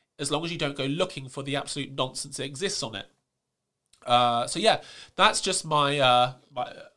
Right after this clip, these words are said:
I put a comment in the post, uh, earlier on, and it was just, like, a paragraph long, and I wanted to flesh it out and add some context to it.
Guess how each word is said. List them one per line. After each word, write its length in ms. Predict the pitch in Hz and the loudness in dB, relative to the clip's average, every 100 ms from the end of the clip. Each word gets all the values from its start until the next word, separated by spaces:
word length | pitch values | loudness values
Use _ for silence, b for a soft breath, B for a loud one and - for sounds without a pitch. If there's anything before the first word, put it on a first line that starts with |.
| _ | _
I 100 | 143 | -4
put 200 | 160 190 | 2 2
a 60 | 156 | 2
comment 440 | - 185 190 208 | 0 0 0 -2
in 120 | - | -6
the 80 | 143 | -10
post, 580 | 139 151 143 - - - | -8 -4 -4 -4 -8 -8
uh, 220 | - 123 - | 0 2 2
earlier 320 | 127 131 135 | 0 0 2
on, 220 | 131 147 | 2 2
and 100 | 143 | -2
it 40 | 123 | -8
was 140 | 117 | -8
just, 180 | 127 - | -8 -8
like, 180 | 117 131 | -8 -8
a 40 | |
paragraph 480 | - 139 127 123 123 | -4 0 0 0 0
long, 180 | 139 120 | 0 0
and 60 | |
I 40 | 120 | 0
wanted 220 | 143 135 | 0 0
to 100 | 113 | -6
flesh 320 | - 143 143 | -2 -2 0
it 60 | 139 | 2
out 140 | 143 | 2
and 80 | 127 | 2
add 140 | 135 | -4
some 100 | 139 | -6
context 540 | 120 139 139 113 - - | -6 -6 -6 -10 -12 -12
to 120 | 101 | -12
it. 140 | - | -14